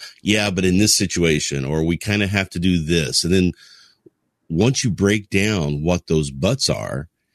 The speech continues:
and you find solutions for them that aren't related to putting a gun in somebody's face and making them do it, people are more willing to jump on your,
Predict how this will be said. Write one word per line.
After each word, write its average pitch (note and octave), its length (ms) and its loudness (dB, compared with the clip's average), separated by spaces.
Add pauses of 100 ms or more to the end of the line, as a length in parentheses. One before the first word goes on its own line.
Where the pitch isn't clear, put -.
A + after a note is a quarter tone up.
(160)
and E2+ 140 2
you E2 80 4
find G#2 400 2
solutions F2+ 720 2
for D2 260 0
them C#2 340 -2
that D2 200 -2 (160)
aren't G2+ 260 0
related D2+ 440 0
to C#2+ 120 -6
putting E2+ 280 0
a D2 80 -2
gun D#2+ 240 2
in E2+ 100 0
somebody's C#2+ 380 -4
face D2 320 -2
and C2+ 100 -6
making G#2 380 2
them C#2 180 0
do C2 180 -4
it, C2 220 -8 (1800)
people G#2 320 2
are F2 60 4
more F2 260 4
willing G2 320 2
to F2 100 -2
jump D2+ 300 -2
on C#2+ 260 -4
your, C#2 240 -4